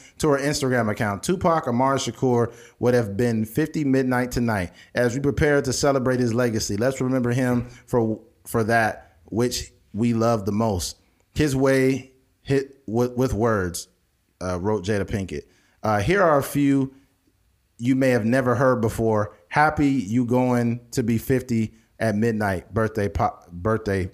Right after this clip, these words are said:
Pac, I got next." At, in the Instagram video, uh, vi-, video, Pinkett Smith shows viewers the poem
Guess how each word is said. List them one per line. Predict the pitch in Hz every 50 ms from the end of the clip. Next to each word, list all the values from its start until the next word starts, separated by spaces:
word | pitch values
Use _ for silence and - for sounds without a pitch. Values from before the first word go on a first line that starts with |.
| _ -
Pac, | - 120 107 98 95 - - 85 -
I | 90 98 104
got | 113 107 95 87 - 95
next." | 98 92 82 - - - _ _ _ _ _ _ _ _ _ _ _ _ _ _ _ _ _ _ _ _ _ -
At, | 123 117 107 - - _ _ _ _ -
in | 135 135
the | 131
Instagram | 107 135 185 196 - 185 170 175 165 156
video, | 143 160 147 147 147 143 139 139 135 - - - - 98 - -
uh, | 113 113 101
vi-, | 95 101 131 - - - - -
video, | 107 151 160 151 143 131
Pinkett | 117 - 180 180 175 165 143
Smith | - - 160 156 151 139
shows | - - 160 147 139 135 120
viewers | 117 123 - 104 135 156 151 139 135 117
the | 113 117
poem | - - 147 143 139 135 123 117 113